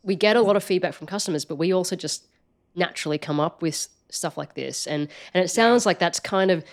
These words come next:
Speaker 1: you know, what the s-, the thing that you're building, it sounds like it's a similar sort of theme that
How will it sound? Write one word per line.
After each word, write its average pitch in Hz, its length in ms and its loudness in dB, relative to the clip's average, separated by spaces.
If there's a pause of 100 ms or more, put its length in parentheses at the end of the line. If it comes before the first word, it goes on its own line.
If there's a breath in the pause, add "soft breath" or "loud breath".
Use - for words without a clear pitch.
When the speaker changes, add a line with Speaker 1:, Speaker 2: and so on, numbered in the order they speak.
(180 loud breath)
Speaker 1:
you 165 60 -6
know, 160 200 -2
what 175 420 -6 (100)
the 160 40 -14
s-, - 160 -8
the 170 100 -10
thing 190 180 -2
that 165 120 -2
you're 185 180 2
building, 165 300 2
it - 100 -8
sounds 170 240 -2
like 160 160 -4
it's 156 120 -6
a 156 40 -6
similar 196 480 2
sort - 160 -6
of 143 300 -10 (480)
theme 185 360 4
that 143 260 -4